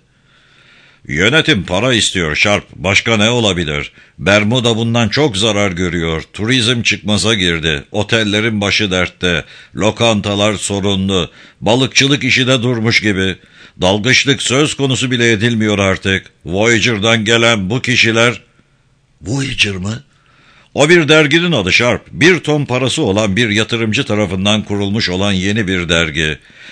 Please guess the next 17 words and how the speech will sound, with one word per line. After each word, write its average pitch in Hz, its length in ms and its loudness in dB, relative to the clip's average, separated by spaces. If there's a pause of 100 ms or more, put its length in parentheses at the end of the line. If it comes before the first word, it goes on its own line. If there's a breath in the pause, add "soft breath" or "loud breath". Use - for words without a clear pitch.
(160 loud breath)
Kayman 151 420 4
Adaları'nda 87 640 -2
bulunan 87 360 0
minik 117 340 0
ama 135 220 0
yepyeni 139 480 2
bir 135 140 2
Fin 151 340 -2
denizaltısını 113 800 -2
kiralamışlar. 85 920 -2 (420 loud breath)
Onunla 101 380 2
su 120 180 -2
altındaki 87 580 -2
tuhaf 95 320 0
şeylerin 90 460 -2
resimlerini 92 640 -2
çekiyorlarmış. 82 1000 -2